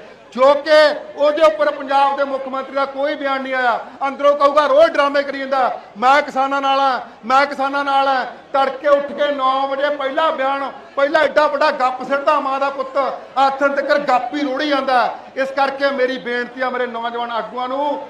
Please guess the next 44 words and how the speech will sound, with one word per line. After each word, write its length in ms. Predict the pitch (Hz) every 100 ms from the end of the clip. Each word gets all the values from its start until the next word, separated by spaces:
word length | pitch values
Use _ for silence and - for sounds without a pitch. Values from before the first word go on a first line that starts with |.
| - 214
ਮੇਰੀਆਂ 240 | 262 254
ਮਾਵਾਂ 360 | 240 247 254 254
ਨੂੰ, 80 |
ਮੇਰੇ 160 | 254 247
ਲੋਕਾਂ 340 | 240 233 247
ਨੂੰ 120 | 247 240
ਬੇਨਤੀ 380 | 240 240 254
ਆ 280 | 262 277 269 - - -
ਕਿ 60 | 285
ਆਓ 460 | 277 254 233 277 285
ਆਪਾਂ 260 | 269 277
ਇੱਥੇ 180 | 269 269
ਇਕੱਠੇ 320 | 269 262 269
ਹੋ 120 | 262
ਕੇ 160 | 254 269
ਲੜੀਏ 440 | 254 247 277 277 247 - - -
ਕਿ 80 | 269
ਪਹਿਲਾਂ 420 | 269 262 269 277
ਇਹਨੇ 140 | 277
ਭਾਜਪਾ 420 | 277 285 247 254
ਦੀਆਂ 120 | 262 269
ਜੜ੍ਹਾਂ 300 | 262 269 247
ਹਿਲਾਤੀਆਂ, 540 | 254 254 254 262 233 - - -
ਆਉਣ 320 | 240 262 277
ਵਾਲੇ 200 | 277 269
ਸਮੇਂ 300 | 269 247 254
ਦੇ 100 | 269
ਵਿੱਚ 260 | 254 254 254 -
ਸਾਰਿਆਂ 360 | 247 294 302 294
ਦੇ 140 | 269
ਜਿਹੜੇ 200 | 277 269
ਚਿਹਰੇ 380 | 269 262 277 285
ਨੇ 320 | 277 254 - - -
ਉਹ 100 | 285
ਨੰਗੇ 420 | 240 240 233 269
ਕਰ 200 | 269 254
ਦੇਣੇ 240 | - 254 254
ਇਸ 60 | 254
ਅੰਦੋਲਨ 400 | 240 240 247 254
ਨੇ, 220 | 254 247 220 - -
ਇਹ 140 | 254 269
ਤੁਹਾਡੇ 300 | 262 262 254
ਸੰਘਰਸ਼ 420 | 254 262 233 247
ਨੇ। 260 | 254 233